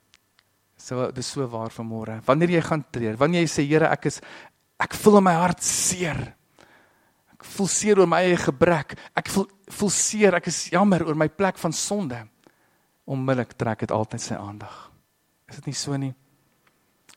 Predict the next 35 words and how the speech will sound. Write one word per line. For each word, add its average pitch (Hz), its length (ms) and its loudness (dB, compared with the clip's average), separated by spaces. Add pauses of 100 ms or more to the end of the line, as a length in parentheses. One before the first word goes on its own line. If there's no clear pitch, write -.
(180)
Moet 127 120 -10
besef, 135 320 -8
jy - 40 -8
is 131 120 -6
'n 143 40 -6
sonde. 120 300 -6
Ek 127 80 -6
wil 147 120 0
mooi 147 180 4 (100)
twee 143 140 0
Psalm 143 520 0 (180)
verse 143 420 4
hier 127 100 -2
so - 160 -4
uit, - 280 -4 (360)
uitgehaal. 131 360 2
Psalm 147 300 2
vierendertig 135 640 2
vers 127 280 0
negentien. 120 580 -6 (480)
"Die 160 140 0
Here 208 240 10
is 180 240 6
naby 190 640 10
die 160 220 4
wat 156 220 4
gebroken 160 600 8
is 170 180 0
van 196 180 4
hart, - 480 -10 (680)
en 139 100 6
hy 135 80 10
verlos 143 540 8
die 165 180 0
wat 127 320 0